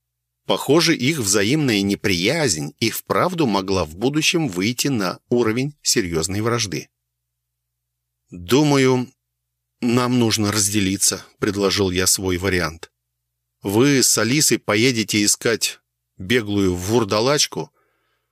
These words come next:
а мы с капитаном Вилкиной — вызволять мою сестру». Как по мне, мой вариант был логичным.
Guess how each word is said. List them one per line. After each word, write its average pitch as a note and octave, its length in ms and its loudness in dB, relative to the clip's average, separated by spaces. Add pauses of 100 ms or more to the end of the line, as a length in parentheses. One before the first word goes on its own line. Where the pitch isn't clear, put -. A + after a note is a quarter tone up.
(240)
а G2+ 400 2 (300)
мы A#2 460 2 (480)
с - 80 -4
капитаном A#2+ 560 -2
Вилкиной — F2+ 600 -2 (200)
вызволять G#2 680 0
мою F#2 240 0
сестру». - 480 -2 (680)
Как - 220 -6
по G2 140 0
мне, A2 220 2
мой G2+ 220 2
вариант G2 420 0
был G2+ 180 2
логичным. G#2+ 680 -2